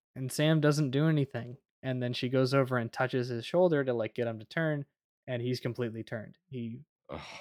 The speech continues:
Speaker 1: starts biting at her. They fall through the door. I love this, especially of how, uh, Joel and Henry wake up,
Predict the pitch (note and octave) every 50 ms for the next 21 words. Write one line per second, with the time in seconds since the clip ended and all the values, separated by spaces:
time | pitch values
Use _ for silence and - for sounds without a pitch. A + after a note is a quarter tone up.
0 | - - - - - - B2+ A#2 - - C#3 C3 C#3+ D3 D3+ D3 D3 C#3+ C#3 C#3
1 | C#3 C3+ C3+ C3 C3+ - _ _ _ _ - A#2 A#2+ - - - C#3 C3+ C3 -
2 | - - C3 A#2 A2+ B2 - B2+ C3 C3 C3 C3 C#3 - _ _ _ _ _ _
3 | _ _ - B2+ B2+ A#2+ A#2+ B2 C3+ C#3 C#3 C3 C3 B2+ B2+ B2+ B2+ - - -
4 | _ - C3 B2+ - - - B2+ B2+ - - C#3 C3+ C3+ C3 B2+ - C3 B2+ A#2+
5 | A#2 - B2+ B2 B2 A#2+ A#2+ A2+ - - _ - B2 A#2+ A#2 A#2 B2 - _ _
6 | _ _ _ - C#3 - - C3+ B2+ B2 B2 B2 B2 D2+ B2 B2 A#2 A2+ B2+ B2+
7 | B2 B2 A#2+ A2+ G#2+ A#2 A#2 A#2+ - - A#2+ A#2+ C3+ - -